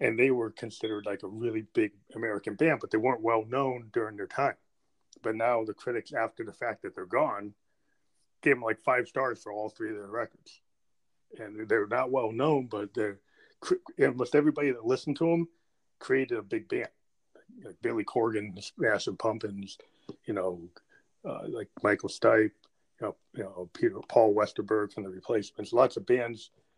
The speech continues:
like, hear some of these, like, unknown artists, and they were inspired by 'em and kinda take some of their i-, well, they get influenced by 'em.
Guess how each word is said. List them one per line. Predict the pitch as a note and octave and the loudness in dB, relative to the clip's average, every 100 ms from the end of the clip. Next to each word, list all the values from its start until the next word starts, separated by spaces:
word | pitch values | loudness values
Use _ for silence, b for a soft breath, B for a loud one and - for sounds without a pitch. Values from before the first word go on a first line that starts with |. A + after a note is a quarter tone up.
| _ | _
like, | - A#2 - _ - - _ _ _ _ | -6 -6 -6 _ -20 -20 _ _ _ _
hear | - D3+ C#3+ B2 | 2 6 6 4
some | - C3+ | 2 2
of | A#2+ | 0
these, | A#2+ G#2+ | -2 0
like, | A2+ - | -2 0
unknown | D3 C#3+ C3+ A#2+ A#2 A2+ | 0 0 -2 -2 -4 -6
artists, | A#2+ A2+ G2 F#2 - _ _ _ | -4 -2 -4 -10 -16 _ _ _
and | C3+ A#2 G#2+ | -8 -6 -4
they | G#2+ | -6
were | A2+ B2+ | -4 -4
inspired | A2 - - B2 A#2+ A#2 | -4 -4 0 2 2 0
by | G#2+ A2 | -2 -2
'em | G#2 | -4
and | F#2 | -12
kinda | F#2 A2+ G2 - _ _ _ _ _ | -12 -12 -12 -16 _ _ _ _ _
take | - A#2+ A2 - - | 0 2 2 0 -4
some | A#2+ | -4
of | A2+ | -2
their | G2+ G#2 | -2 0
i-, | G#2+ G#2+ D#3+ - | -2 -4 -10 -10
well, | C#3 A#2+ | -8 -8
they | A#2+ A#2+ | -4 0
get | C#3+ | 0
influenced | A#2+ - - D3 C#3 A#2+ - | -2 -10 2 6 6 4 -6
by | G#2 | -8
'em. | G#2+ - | -8 -18